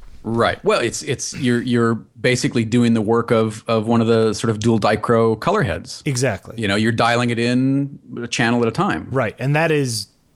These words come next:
Speaker 2: really hard to do well.
Speaker 1: Lots of test strips.
Speaker 2: Yes. And that is why color on digital is much easier than color on film. <laughs>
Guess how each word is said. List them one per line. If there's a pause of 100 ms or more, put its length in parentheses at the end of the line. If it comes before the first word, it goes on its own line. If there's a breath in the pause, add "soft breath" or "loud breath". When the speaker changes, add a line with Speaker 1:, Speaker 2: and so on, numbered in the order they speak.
(300)
Speaker 2:
really
hard
to
do
well.
Speaker 1:
Lots
of
test
strips.
Speaker 2:
Yes. (120)
And (480 soft breath)
that
is
why (240 soft breath)
color
on
digital
is
much
easier
than
color
on
film.
<laughs>